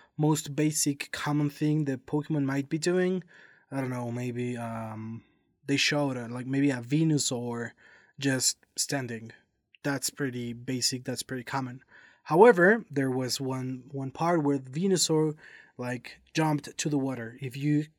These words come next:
get the, the picture while he was jumping, you get four stars. So you have to measure, like, and, and, and be very, um,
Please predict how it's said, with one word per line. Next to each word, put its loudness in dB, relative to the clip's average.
get 2
the, 0
the -4
picture -2
while 2
he 0
was 2
jumping, 2
you 0
get -2
four -6
stars. -8
So 4
you 0
have 2
to -2
measure, 0
like, -4
and, -2
and, -4
and -4
be 4
very, 2
um, -6